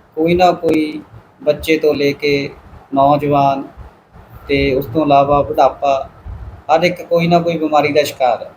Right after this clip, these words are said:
ਬਿਮਾਰੀ ਇੰਨੀ ਕੁ ਜੜ੍ਹਾਂ 'ਚ ਬੈਠ ਗਈ, ਲੋਕਾਂ ਨੂੰ ਪਤਾ ਨਹੀਂ ਲੱਗਦਾ ਇਸ ਤੋਂ ਕਿਵੇਂ ਛੁਟਕਾਰਾ ਪਾਇਆ ਜਾਵੇ। ਲੋਕਾਂ ਨੂੰ ਇਸ ਬਾਰੇ ਜਾਗਰੂਕ ਕਰਨ ਲਈ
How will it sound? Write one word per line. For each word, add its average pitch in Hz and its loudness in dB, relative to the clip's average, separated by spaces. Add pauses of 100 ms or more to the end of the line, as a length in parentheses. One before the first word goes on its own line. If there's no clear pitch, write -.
(1600)
ਬਿਮਾਰੀ 160 2
ਇੰਨੀ 170 -2
ਕੁ 180 -4
ਜੜ੍ਹਾਂ 160 2
'ਚ 160 -6
ਬੈਠ 147 0
ਗਈ, 143 -10 (720)
ਲੋਕਾਂ 156 2
ਨੂੰ 180 -2
ਪਤਾ 170 2
ਨਹੀਂ 170 2
ਲੱਗਦਾ 160 2
ਇਸ 160 0
ਤੋਂ 170 -8
ਕਿਵੇਂ 160 -4 (440)
ਛੁਟਕਾਰਾ 143 2
ਪਾਇਆ 123 -2
ਜਾਵੇ। 113 -12 (1700)
ਲੋਕਾਂ 185 2
ਨੂੰ 185 2
ਇਸ 180 -2
ਬਾਰੇ 175 4
ਜਾਗਰੂਕ 151 0
ਕਰਨ 147 0
ਲਈ 147 -6